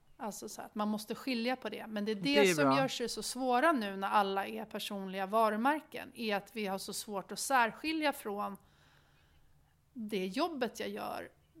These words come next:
Speaker 1: det budskapet jag har, det, ja, det jag st-, liksom står för mot den personen som jag är.
Speaker 2: Mm.
Speaker 1: Och den som jag kanske vill vara.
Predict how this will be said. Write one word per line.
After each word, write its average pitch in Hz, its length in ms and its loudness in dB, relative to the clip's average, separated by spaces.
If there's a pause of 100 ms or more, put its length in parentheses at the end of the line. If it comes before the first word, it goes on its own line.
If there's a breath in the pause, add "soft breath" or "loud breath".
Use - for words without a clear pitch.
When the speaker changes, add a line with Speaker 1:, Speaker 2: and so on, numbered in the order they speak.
(140)
Speaker 1:
det 202 360 -4
budskapet 277 800 0
jag 214 80 -2
har, 214 500 -4 (180)
det, 202 340 -6 (2000 soft breath)
ja, 202 220 0 (440)
det 226 160 -4
jag 220 100 0
st-, - 300 -10
liksom 226 280 -10
står 269 240 0
för 220 180 -4
mot 196 260 -6
den 196 240 0
personen 190 500 -6
som 208 120 -10
jag - 140 -10
är. - 360 -10 (1600)
Speaker 2:
Mm. 160 300 4
Speaker 1:
Och 226 80 -2
den 196 240 -2
som - 380 -6
jag 190 140 -4
kanske 190 240 -8
vill 214 360 0
vara. - 400 -12